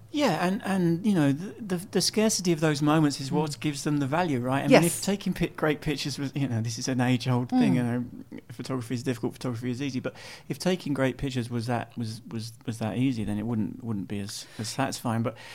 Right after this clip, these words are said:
Speaker 1: I mean, you know, I mean, look, I, I've looked at this book and, and, um, although, as you say, you've edited down from, what, thousands of images maybe, or
Speaker 2: Yeah,
Speaker 1: hundreds?
Speaker 2: I mean, thousands, yes.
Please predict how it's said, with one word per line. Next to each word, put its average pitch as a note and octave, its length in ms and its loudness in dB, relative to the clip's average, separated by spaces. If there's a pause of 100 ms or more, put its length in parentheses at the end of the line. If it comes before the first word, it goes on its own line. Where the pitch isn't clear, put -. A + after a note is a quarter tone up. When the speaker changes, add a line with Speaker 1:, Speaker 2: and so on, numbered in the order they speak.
(240)
Speaker 1:
I C#3 60 -2
mean, C3 200 2
you C#3 80 0
know, A#2 100 -4
I A#2 100 -4
mean, A#2 340 -4
look, G#2+ 300 -10 (160)
I, - 80 -6 (260)
I've A2+ 260 -6
looked - 300 -8
at - 80 -12
this A2+ 160 -4
book C3 320 2
and, A#2 340 2
and, A2+ 300 -2
um, A2+ 400 -2 (460)
although, B2+ 420 0 (160)
as A#2+ 140 -4
you A#2+ 80 -2
say, B2 380 -2 (280)
you've B2 220 -6
edited B2 400 -6
down A#2+ 240 -2
from, A2+ 400 -2 (680)
what, - 200 -6
thousands C#3+ 640 -4
of D#3 80 -4
images E3 360 -2
maybe, E3+ 360 -2
or - 80 -2
Speaker 2:
Yeah, D#4+ 420 12
Speaker 1:
hundreds? - 60 4
Speaker 2:
I A#3 60 6
mean, C4+ 240 8 (340)
thousands, C4+ 600 6
yes. G3 460 2